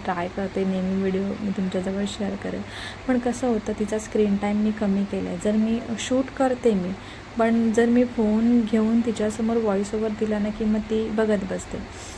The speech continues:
So चला, असं होतं आजचं जेवण आमचं, दाल खिचडी, फिश फ्राय,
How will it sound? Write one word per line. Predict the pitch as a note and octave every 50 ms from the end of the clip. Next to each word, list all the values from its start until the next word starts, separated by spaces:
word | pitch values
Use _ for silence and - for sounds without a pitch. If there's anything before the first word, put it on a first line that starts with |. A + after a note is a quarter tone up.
| - - - - -
So | A#3+ A#3+ A#3+
चला, | A#3+ B3 A3 G3 F#3+ - -
असं | G#3 G3 - A#3+ A#3
होतं | A#3 A3+ - A3+
आजचं | A3 G#3+ G#3+ - A3
जेवण | G#3+ G3+ G3+ G3+ G3 G3 G3+
आमचं, | G3+ G3+ G3 F#3+ G#3 G3
दाल | F#3+ G3 F#3 F#3+
खिचडी, | G3+ G3+ - G3+ - G3+ G#3 G#3
फिश | G#3 - G3+ G3+
फ्राय, | - - - G3+ G3 G3